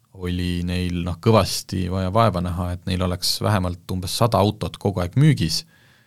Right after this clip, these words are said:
noh, siis hetkel on neil, ma saan aru, müügil, selle loo tegemise hetkel sada kuuskümmend seitse autot. Et, äh,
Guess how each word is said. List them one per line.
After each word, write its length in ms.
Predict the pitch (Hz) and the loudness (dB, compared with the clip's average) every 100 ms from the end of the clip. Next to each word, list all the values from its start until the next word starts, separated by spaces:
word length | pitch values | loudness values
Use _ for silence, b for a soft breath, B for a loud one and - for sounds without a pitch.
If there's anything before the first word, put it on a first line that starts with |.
| b b b _ | b b b _
noh, 160 | 92 - _ _ _ _ 110 | -10 -10 _ _ _ _ -20
siis 260 | 104 87 85 95 | -14 -8 0 -2
hetkel 320 | - 85 85 | 0 -2 -2
on 140 | 87 | -2
neil, 320 | 90 90 87 87 90 90 | -2 -2 -4 -6 -6 -6
ma 80 | 87 | -6
saan 160 | 90 | -6
aru, 400 | 90 87 85 87 113 117 _ _ | -4 -6 -6 -6 -8 -12 _ _
müügil, 400 | 95 95 90 85 - | -10 -6 -4 -4 -6
selle 240 | 107 104 101 | 0 4 6
loo 160 | 110 | 6
tegemise 480 | 92 117 92 82 92 | 6 4 4 2 -2
hetkel 320 | 90 - 87 | -2 -6 -6
sada 220 | 90 92 87 | -4 -2 0
kuuskümmend 400 | 107 - 95 92 | 0 0 -4 2
seitse 320 | 113 110 90 | 4 4 -2
autot. 480 | 82 80 - - - _ b b b b b b b b b _ | -6 -8 -14 -16 -20 _ b b b b b b b b b _
Et, 520 | 98 85 - _ - | -8 -8 -12 _ -6
äh, 200 | 87 87 | -6 -4